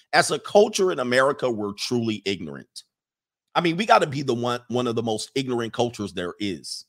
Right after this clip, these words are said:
there are in a, in the entire world. We're completely ignorant to things of how things work and how things affect us, and affect our spin-, our, our spirit, our psyche, our mind. And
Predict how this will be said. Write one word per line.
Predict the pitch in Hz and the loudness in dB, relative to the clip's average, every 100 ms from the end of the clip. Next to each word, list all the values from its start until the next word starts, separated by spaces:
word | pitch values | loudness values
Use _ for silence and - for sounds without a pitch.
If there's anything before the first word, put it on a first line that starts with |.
| _ - | _ -8
there | 113 107 | -6 0
are | 104 104 90 | 2 2 0
in | 101 101 | -4 -6
a, | 95 - | -6 -4
in | 110 | -2
the | 101 101 | -2 -6
entire | 104 113 123 123 | 0 2 2 2
world. | 120 127 139 135 _ _ _ _ _ | 0 0 0 -4 _ _ _ _ _
We're | 147 196 | -2 0
completely | 185 160 165 170 135 - | 0 -2 -4 -4 -6 -2
ignorant | 139 147 135 113 - | -2 -2 -2 -4 -4
to | 107 | -6
things | 87 120 123 117 | -4 -4 -2 -2
of | 101 | -4
how | - 113 | 0 0
things | 113 127 113 98 | 0 -4 -6 -4
work | 95 117 - - | -4 -6 -8 -14
and | 101 | -2
how | 107 | 0
things | 107 117 107 | 0 -4 -6
affect | 92 - 104 - | -6 -4 -4 -4
us, | 113 - - _ _ | -4 -6 -12 _ _
and | 113 104 | -6 -4
affect | 92 113 - | -2 -4 -2
our | 101 | -4
spin-, | 95 - 110 120 127 - | -4 -4 -4 -4 -8 -4
our, | 104 98 92 - | -2 -2 -4 -6
our | 90 | -8
spirit, | - 127 127 123 | -4 0 0 0
our | 92 | -4
psyche, | - 113 117 113 | -2 -2 -2 -2
our | 92 | -2
mind. | 104 139 95 92 - _ _ _ _ _ | 0 0 -2 -6 -10 _ _ _ _ _
And | 147 139 123 117 | 2 4 2 -2